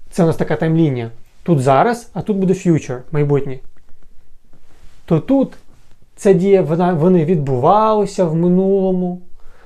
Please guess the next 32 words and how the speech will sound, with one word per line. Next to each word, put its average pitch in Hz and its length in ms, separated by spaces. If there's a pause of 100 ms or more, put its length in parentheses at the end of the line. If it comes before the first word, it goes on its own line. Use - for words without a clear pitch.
(140)
вони 160 360
зараз 196 680
відбуваються. 180 880
Наприклад, 160 300
я 175 100
ходжу 156 300
там 151 140
в 123 60
школу 143 340
кожний 127 400
день, 123 240 (440)
і 233 100
вони 208 220
ще 190 120
будуть 160 340
відбуватися. 139 580 (1000)
Це 175 180
регулярність. 165 680
То 151 120
тут, 294 420 (340)
якщо 165 260
ми 156 80
хочемо 160 340
більш-менш 151 460
одним 151 200
словом 175 340
виразити, 143 400 (220)
то - 100
це 196 140
тривалість 196 580
і - 20
процес. 165 520